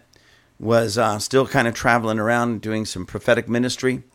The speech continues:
And, um, he was at a church that I was familiar with. My wife and I went to see him, and he had a prophetic word. And there was this podium that was hand-built, beautiful podium, by the way, beautiful podium. And it was hand-built,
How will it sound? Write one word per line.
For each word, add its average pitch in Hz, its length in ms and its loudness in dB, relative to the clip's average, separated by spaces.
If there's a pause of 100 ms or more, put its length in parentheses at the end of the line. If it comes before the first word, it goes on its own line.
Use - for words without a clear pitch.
And, 123 360 0
um, 123 300 6
he 120 160 -4
was 139 160 0
at 139 80 8
a 117 80 -2
church 135 380 4
that 120 100 2
I 117 60 6
was 120 160 0
familiar 123 520 0
with. 110 380 -2 (460)
My - 80 -4
wife 110 200 2
and 117 80 0
I 104 60 2
went 113 180 0
to 110 80 -6
see 117 220 0
him, 113 220 -2 (260)
and 117 80 -2
he 151 60 4
had 196 80 6
a 208 60 0
prophetic 139 460 0
word. 131 380 2 (800)
And 135 360 4 (300)
there 131 140 6
was 151 180 4
this 131 240 2
podium 214 720 0 (500)
that 120 160 2
was 123 140 2
hand-built, 143 760 4 (440)
beautiful 156 440 4
podium, 104 360 0
by 95 140 0
the 95 80 -2
way, 104 320 0 (500)
beautiful 139 400 4
podium. 98 440 0 (200)
And 127 100 2
it 131 40 2
was 123 100 -2
hand-built, 131 640 4